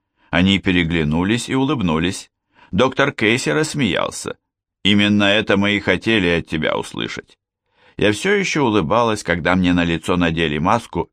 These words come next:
через которую пошла анестезия. Я словно проваливалась в чёрную дыру. Я знала, что не умру. Я сильная.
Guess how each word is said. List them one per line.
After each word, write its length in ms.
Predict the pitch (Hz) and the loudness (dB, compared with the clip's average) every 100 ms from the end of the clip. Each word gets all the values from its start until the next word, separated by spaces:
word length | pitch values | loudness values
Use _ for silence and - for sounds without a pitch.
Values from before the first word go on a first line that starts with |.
| _ | _
через 300 | - 95 87 | -4 0 0
которую 520 | - 80 92 104 98 82 | -2 -2 0 0 0 -2
пошла 480 | 76 - 67 80 - | -4 -4 -2 -2 -2
анестезия. 880 | 78 80 76 - 65 - - - - _ _ _ _ _ _ | -4 -4 -4 -8 -8 -6 -6 -6 -10 _ _ _ _ _ _
Я 140 | 131 147 | -2 -2
словно 600 | 156 185 175 165 160 - _ | 0 -2 0 2 0 0 _
проваливалась 840 | 107 113 131 156 147 131 127 120 | 0 2 2 0 0 0 0 -2
в 60 | - | -4
чёрную 500 | - 107 104 101 90 | 0 0 2 0 0
дыру. 400 | 85 80 82 78 _ _ _ _ _ _ | 2 2 2 -2 _ _ _ _ _ _
Я 200 | 98 104 | 2 2
знала, 420 | 92 104 95 85 | 4 4 4 2
что 220 | 82 - 85 | -2 0 2
не 160 | 82 | 2
умру. 460 | 85 85 85 85 - _ _ _ _ _ - | 2 2 2 0 -4 _ _ _ _ _ -6
Я 200 | 82 107 | 2 2
сильная. 720 | 107 - - 101 76 50 50 | 2 -2 -2 0 0 -2 -4